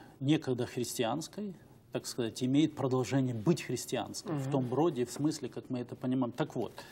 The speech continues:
Speaker 1: а, а, какую роль, если Бог не закончил с Америкой, какую роль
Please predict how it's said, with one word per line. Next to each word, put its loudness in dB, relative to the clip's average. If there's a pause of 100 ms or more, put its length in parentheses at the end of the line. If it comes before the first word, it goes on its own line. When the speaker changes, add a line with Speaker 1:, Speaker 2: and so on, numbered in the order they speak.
(500)
Speaker 1:
а, 8 (680)
а, 0 (1700)
какую 4
роль, -2 (420)
если -2
Бог 2
не 0
закончил -2
с -8
Америкой, -8
какую 2
роль 2